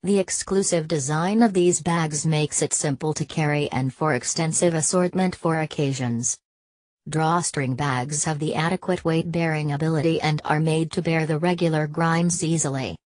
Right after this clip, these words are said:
These bags are extremely popular amongst people of all ages, particularly amongst the younger generation, as a hip fashion accessory. The munificent imprint region of the bags has made drawstrings very efficient marketing tools too.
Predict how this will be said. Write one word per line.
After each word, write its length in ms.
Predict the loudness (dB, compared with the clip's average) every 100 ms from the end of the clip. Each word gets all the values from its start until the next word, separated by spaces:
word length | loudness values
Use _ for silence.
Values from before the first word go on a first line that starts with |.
| _ _
These 320 | 2 4 4
bags 420 | 2 0 0 0 0
are 160 | 0
extremely 640 | -2 -4 -2 2 2 2 2
popular 500 | 0 0 0 0 2
amongst 560 | 2 0 -2 -6 -8
people 380 | -2 0 2 2
of 140 | 2
all 240 | 2 0 0
ages, 420 | -2 -2 -2 -4
particularly 800 | -2 -2 -2 0 2 2 2 0
amongst 460 | 0 0 0 -2 -4
the 80 | -2
younger 380 | 0 2 2 2
generation, 720 | 2 2 0 -2 -2 -4 -2
as 200 | 0 0
a 60 |
hip 240 | -2 -4 -6
fashion 480 | -2 0 0 0 0
accessory. 720 | 0 -2 0 0 -2 -4 -6 -12 _ _ _
The 100 | -2
munificent 720 | 0 2 2 0 0 0 -2 -2
imprint 460 | -2 -2 0 0
region 360 | 0 0 0 0
of 180 | -2 -4
the 80 | -2
bags 460 | 0 0 0 -2
has 200 | -2 -2
made 300 | 0 0 -2
drawstrings 760 | 0 2 2 0 -2 -4 -4 -2
very 340 | 0 2 2
efficient 460 | 0 0 -2 -2 -2
marketing 580 | 0 0 0 0 0 0
tools 400 | 0 0 0 -4
too. 420 | -2 -2 -2